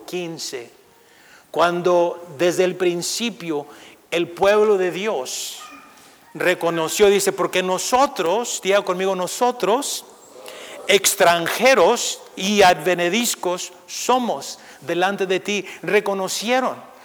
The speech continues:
que no le hace donde tú te encuentres, no le hace donde nos encontremos. Estamos aquí en este país, le damos gracias a Dios que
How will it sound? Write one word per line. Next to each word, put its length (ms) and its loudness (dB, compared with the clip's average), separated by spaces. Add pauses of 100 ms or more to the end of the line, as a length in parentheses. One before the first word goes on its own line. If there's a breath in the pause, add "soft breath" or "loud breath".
(180 loud breath)
que 100 -2
no 160 4
le 140 4
hace 220 2
donde 260 0
tú 180 -6
te 80 0
encuentres, 920 -4 (240 loud breath)
no 160 0
le 140 2
hace 200 2
donde 140 -2
nos 140 -4
encontremos. 880 -4
Estamos 320 -6
aquí 180 -4
en 80 -4
este 200 -6
país, 440 -4
le 100 -8
damos 260 -8
gracias 360 -8
a 80 -8
Dios 240 -10
que 180 -14